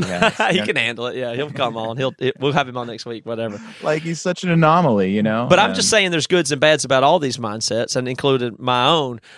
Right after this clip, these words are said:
Speaker 2: Um, and then Toby can kinda see, he could draw himself on the spectrum. You know, he may be in my point of the triangle, but closer to you or Dan. Anybody could,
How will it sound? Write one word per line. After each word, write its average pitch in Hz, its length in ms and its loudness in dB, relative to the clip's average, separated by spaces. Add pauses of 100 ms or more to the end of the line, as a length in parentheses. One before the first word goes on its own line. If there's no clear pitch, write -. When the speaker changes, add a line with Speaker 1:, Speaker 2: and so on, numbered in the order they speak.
(120)
Speaker 2:
Um, 127 260 2
and 127 140 0
then 127 100 -6
Toby 143 320 2
can 131 140 -4
kinda 127 200 -2
see, 131 360 -2
he 156 160 0
could 156 100 0
draw 139 240 4
himself 131 380 -2
on 120 80 -6
the 117 60 -10
spectrum. 131 580 -4
You 123 120 -6
know, 117 60 -2
he 123 80 -2
may 127 160 -4
be 120 140 -4
in 117 80 -8
my 117 100 -6
point 147 340 -4
of 117 60 -10
the 110 60 -8
triangle, 110 420 -4
but 87 140 -14
closer 113 320 -6
to 110 80 -14
you 113 160 -10
or 117 80 -12
Dan. 113 340 -10
Anybody 135 340 -2
could, 104 200 -10